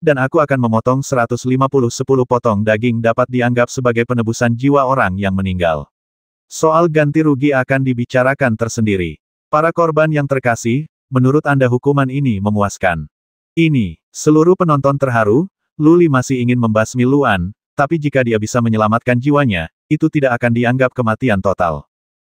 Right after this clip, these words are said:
Meskipun pembentukan kembali tubuh fisik akan berdampak besar pada kultivasi Luan, alam Luan sendiri tidak tinggi dan masa depannya tidak bagus. Sebaliknya, jika dia membentuk kembali tubuh fisiknya dan menggunakan materi surgawi dan harta duniawi,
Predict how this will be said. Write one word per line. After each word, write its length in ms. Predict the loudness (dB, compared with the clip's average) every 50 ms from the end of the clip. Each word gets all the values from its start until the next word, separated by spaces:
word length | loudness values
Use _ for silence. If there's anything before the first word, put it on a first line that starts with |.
| _ _ _ _
Meskipun 560 | -4 -2 -2 -2 0 0 0 2 2 2 2 0
pembentukan 480 | 0 0 0 0 0 0 0 0 0
kembali 400 | 0 0 0 0 2 0 0 0
tubuh 240 | 0 0 0 0 0
fisik 320 | -2 -4 -4 -4 -4 -4
akan 240 | -2 -2 -2 -2 -2
berdampak 480 | -2 -2 0 0 0 0 0 -2 -4 -4
besar 320 | -6 -4 -2 -2 -2 0
pada 160 | 0 0 0
kultivasi 640 | 0 -2 -2 -2 -2 -2 -2 -2 -2 -2 -2 0 0
Luan, 420 | 0 2 0 0 0 -2 -2 -4 -8 -12 _ _ _
alam 320 | -2 0 0 0 0 0
Luan 320 | 0 0 0 0 0 -2
sendiri 320 | -2 -2 -2 0 0 0 0
tidak 240 | 0 0 0 0 0
tinggi 400 | 0 -2 -2 -2 -2 -4 -2 0
dan 160 | 0 0 0
masa 240 | 0 -2 0 0 -2
depannya 480 | -2 -2 -2 -2 -2 0 0 -2 -2
tidak 320 | -2 -2 -2 -2 0 0 0
bagus. 560 | 0 0 -2 -4 -6 -6 -10 -14 -14 -16 _ _ _ _ _ _ _ _ _ _ _ _
Sebaliknya, 800 | -8 -4 -2 2 2 2 2 2 0 -2 -2 -2 0 0 -2 -4 -6 _ _ _ _ -4
jika 280 | -2 0 2 2 2
dia 160 | 4 2 2
membentuk 360 | 2 2 0 0 0 -2 -2 -2
kembali 360 | 0 0 2 2 2 0 0
tubuh 240 | 0 0 0 -2 -2
fisiknya 520 | -4 -6 -4 -4 -4 -4 -2 -2 0 0
dan 160 | 0 0 0
menggunakan 480 | 0 0 0 0 0 0 0 0 -2 0
materi 360 | 0 0 0 0 0 0 -2
surgawi 560 | -2 -2 -2 0 2 2 2 2 2 0 0
dan 240 | 0 0 -2 -2 -2
harta 320 | -2 -4 -4 -2 0 0
duniawi, 560 | 0 0 0 0 0 0 0 0 -2 -4 -8